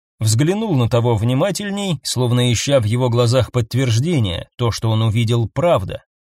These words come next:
Ведь перед ним стоял гражданский, чуть старше его самого, но при этом его карта обладала наивысшим приоритетом доступа,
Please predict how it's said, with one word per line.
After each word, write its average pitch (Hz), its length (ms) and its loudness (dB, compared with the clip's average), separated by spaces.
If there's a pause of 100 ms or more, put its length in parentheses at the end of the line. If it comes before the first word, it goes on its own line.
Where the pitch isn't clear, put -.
(180)
Ведь 131 260 0
перед 131 260 2
ним 160 340 0
стоял 127 380 -2
гражданский, 127 800 0
чуть 143 220 -2
старше 147 420 -2
его 120 220 0
самого, 117 800 0
но 113 160 0
при 120 160 -2
этом 147 260 -2
его 120 320 0
карта 139 380 -2
обладала 123 500 0
наивысшим 131 720 -2
приоритетом 120 800 -2
доступа, 107 640 -4